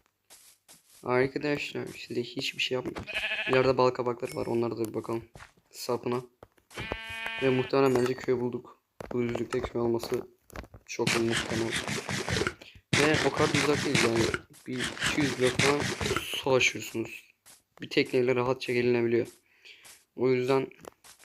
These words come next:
checkpoint'i buraya çekebilirim. Çünkü dakika başı gezmek istemiyorum.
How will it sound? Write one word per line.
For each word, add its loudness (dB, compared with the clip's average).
checkpoint'i 0
buraya 2
çekebilirim. -2
Çünkü -6
dakika -2
başı 0
gezmek -2
istemiyorum. -8